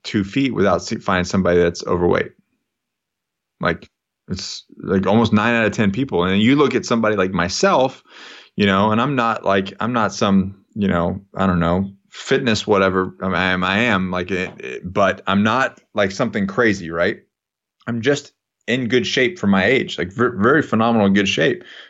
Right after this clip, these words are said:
but I'm not, you know, it's not over the, it's not overboard, but I'm looked at like a fitness crazy person. No, I'm just normal. This is what normal would be if everything was normal.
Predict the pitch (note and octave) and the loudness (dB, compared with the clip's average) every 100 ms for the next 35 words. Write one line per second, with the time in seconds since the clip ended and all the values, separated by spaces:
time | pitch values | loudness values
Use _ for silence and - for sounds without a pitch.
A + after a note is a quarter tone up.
0 | - G2 G#2 A#2 A#2 - G#2 F#2 F2 F#2+ | -2 2 4 4 0 0 2 2 2 0
1 | G2 - - E2 - C3 - G#2+ G#2 F2 | -4 -12 -12 -10 0 0 4 4 4 0
2 | - - A#2+ G#2+ E3 B2+ F#2+ F2 A#2+ - | -2 -2 2 2 2 0 0 2 0 -4
3 | _ - _ A2 G2 A#2 G3+ D3 G2+ G2+ | _ -20 _ 0 2 2 4 4 2 2
4 | G#2+ F#2+ F#2+ G2 G2 - _ _ _ _ | 0 2 0 0 -6 -20 _ _ _ _
5 | _ - - - - F#2+ - E3+ B2+ - | _ -20 -20 -10 -4 -4 -2 -4 -4 -2
6 | F#3+ E3 G2 F2 - - - _ _ _ | 2 2 0 -4 -8 -12 -18 _ _ _
7 | _ _ _ _ _ _ _ _ _ _ | _ _ _ _ _ _ _ _ _ _
8 | _ - C3+ F#3 F#3+ F3 F3+ F3+ G2+ G2 | _ -6 0 2 2 2 2 2 0 -2
9 | - _ _ _ _ _ _ _ - F3+ | -14 _ _ _ _ _ _ _ 0 0
10 | F#3 F3+ D#3+ D3 D#3+ D3 A#2 A2 G#2+ G#2 | 2 2 4 4 2 2 2 0 0 -2
11 | G2 A2 - _ B2+ B2 C3 B2 B2+ A#2+ | -2 -6 -16 _ -2 2 2 0 -2 -2
12 | A2+ D3+ B2+ F2 - | 0 2 2 -2 -8